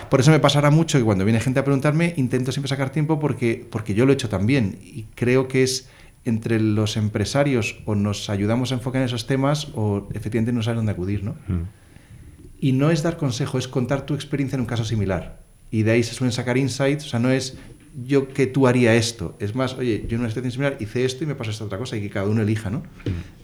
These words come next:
Speaker 1: Eh, yo le digo mucho tiempo a hablar con, con empresarios, efectivamente, para construir. Y luego, otra cosa que a mí me tiene obsesionado,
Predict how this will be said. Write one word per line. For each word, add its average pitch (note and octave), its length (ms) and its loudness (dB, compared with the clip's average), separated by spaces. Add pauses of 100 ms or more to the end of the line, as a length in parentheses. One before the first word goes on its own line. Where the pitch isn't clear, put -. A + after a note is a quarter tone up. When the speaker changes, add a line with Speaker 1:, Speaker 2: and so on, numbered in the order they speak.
Speaker 1:
Eh, F2 400 -2 (260)
yo A2 80 4
le A2+ 60 6
digo C3 140 4
mucho C#3 200 2
tiempo D3+ 180 2
a C#3+ 40 6
hablar C3+ 160 0
con, B2 240 0
con G#2+ 260 0
empresarios, G#2 640 -2
efectivamente, A#2+ 480 -6
para A2+ 160 2
construir. B2 420 2 (340)
Y B2+ 100 -2
luego, B2 460 4 (1200)
otra C3+ 180 -4
cosa C3+ 160 -2
que C3+ 60 -4
a C3 40 0
mí B2+ 60 2
me B2+ 80 0
tiene B2+ 460 0
obsesionado, A#2+ 680 -4